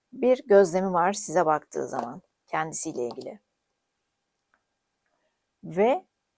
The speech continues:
açık olmak konusunda belki de bu zamana kadar hiç başlamamış olsa bile ilişkiniz,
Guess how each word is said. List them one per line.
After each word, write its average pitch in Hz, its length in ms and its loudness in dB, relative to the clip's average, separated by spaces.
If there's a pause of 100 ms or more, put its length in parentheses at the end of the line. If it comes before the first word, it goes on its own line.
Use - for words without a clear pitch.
(880)
açık - 380 -6
olmak 185 380 2
konusunda 151 800 -4 (500)
belki 208 300 6
de 220 80 2
bu 220 80 -4
zamana 240 340 -2
kadar 208 460 2
hiç 226 240 -12
başlamamış 185 520 0
olsa 160 280 -8
bile - 120 -8
ilişkiniz, 165 560 -10